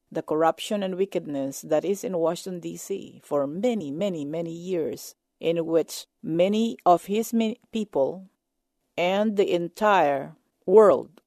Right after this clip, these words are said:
which cover the seven continents, are feeding off this deep and wicked root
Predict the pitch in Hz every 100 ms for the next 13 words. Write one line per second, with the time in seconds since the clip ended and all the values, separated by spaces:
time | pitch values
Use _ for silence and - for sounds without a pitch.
0 | _ _ _ _ - 160 - 196 180 180
1 | - 208 196 - 208 214 185 151 - 190
2 | 180 - 240 226 220 - 214 214 170 -
3 | - 156 - 160 180 202 202 - 160 156
4 | 202 208 185 170 196 190